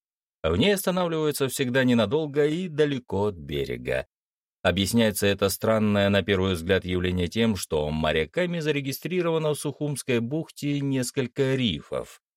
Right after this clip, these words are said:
частью едва прикрытых водой, частью не доходящих до поверхности на одну-полторы сажени.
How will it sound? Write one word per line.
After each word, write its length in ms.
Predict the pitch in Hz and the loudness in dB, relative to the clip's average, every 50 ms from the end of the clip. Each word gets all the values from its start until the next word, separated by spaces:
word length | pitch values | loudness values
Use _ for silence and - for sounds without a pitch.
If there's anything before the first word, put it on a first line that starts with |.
| _ _ _ _ _ _ _ _ _ _ | _ _ _ _ _ _ _ _ _ _
частью 600 | - - 185 175 - - - - - - 160 160 | -2 -2 -2 -2 -4 -8 -10 -10 -8 -8 -6 -6
едва 500 | 156 156 131 113 104 92 92 82 80 76 | -6 -2 0 0 2 2 2 2 2 2
прикрытых 600 | - - 82 78 - - 82 82 82 85 80 - | 2 -2 -6 -6 -6 -4 -6 -6 -4 -6 -6 -2
водой, 380 | 87 90 92 98 113 160 175 180 | 2 2 2 2 2 0 0 0
частью 600 | - - 220 220 233 - - - - 214 214 214 | 0 2 2 2 2 0 -4 -6 -4 -2 0 0
не 140 | 185 196 196 | 0 0 0
доходящих 800 | 160 160 151 - - 131 117 110 147 170 165 - - 175 156 139 | 2 2 2 2 2 0 2 2 2 0 0 0 -4 -4 -2 0
до 120 | 139 143 | 0 2
поверхности 720 | 123 127 113 104 120 135 135 - 139 135 135 - - - 131 | 4 4 4 4 2 0 0 -2 -2 -4 -4 -4 -4 -2 2
на 260 | 120 120 117 117 113 | 4 4 6 6 4
одну-полторы 920 | 107 110 135 165 180 185 175 - 185 175 165 - - 151 135 107 101 113 110 | 2 0 -2 -4 -4 -4 -2 0 0 0 0 0 0 0 2 2 0 -2 -4
сажени. 800 | - - 92 82 73 67 65 69 65 64 62 62 62 62 60 | -2 0 0 0 0 -4 -8 -10 -10 -10 -10 -10 -10 -10 -12